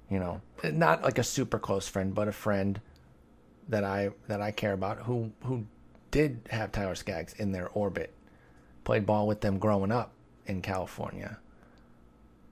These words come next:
And so, you know, to see his sadness, it really sucks, man. It really sucks.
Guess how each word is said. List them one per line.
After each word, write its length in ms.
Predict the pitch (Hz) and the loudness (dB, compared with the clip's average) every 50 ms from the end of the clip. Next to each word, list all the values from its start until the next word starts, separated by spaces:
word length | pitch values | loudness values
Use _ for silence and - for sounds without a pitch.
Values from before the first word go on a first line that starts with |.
| - - - - - - - - - - - - - - - - - - - - - - - - - - - | -20 -20 -20 -20 -20 -20 -20 -20 -20 -20 -20 -20 -20 -20 -20 -20 -20 -20 -20 -20 -20 -20 -20 -20 -20 -10 -8
And 160 | 98 95 92 | -6 -6 -4
so, 260 | - - 98 92 90 | -2 0 0 0 0
you 140 | 90 95 101 | -2 -2 -2
know, 160 | 95 87 85 | -2 -2 -4
to 180 | 85 - 101 101 | -4 -4 -4 -4
see 240 | - - - 107 98 | -4 -2 -2 0 0
his 200 | 107 107 104 - | 0 -2 -2 -4
sadness, 840 | - - 107 101 98 98 98 107 104 104 104 - - - - - - - - - - - - - - - - - - - - | 0 2 4 4 4 4 2 2 0 0 -2 -4 -6 -10 -10 -14 -18 -20 -20 -20 -20 -20 -20 -20 -20 -20 -20 -20 -20 -10 -4
it 120 | - 104 | -4 -2
really 300 | 107 120 151 156 120 98 | 0 0 0 0 0 -2
sucks, 500 | - - - - 160 - - - - - | -4 -4 0 0 0 0 0 -6 -12 -10
man. 300 | 98 95 101 104 104 - - | -8 -6 -6 -6 -6 -8 -10
It 100 | - - - - - | -14 -20 -18 -14 -8
really 300 | 143 165 160 113 87 - | -2 -2 -2 -2 -4 -8
sucks. 580 | - - - - - - - - - - - | -10 -10 -10 -12 -14 -14 -18 -20 -20 -20 -20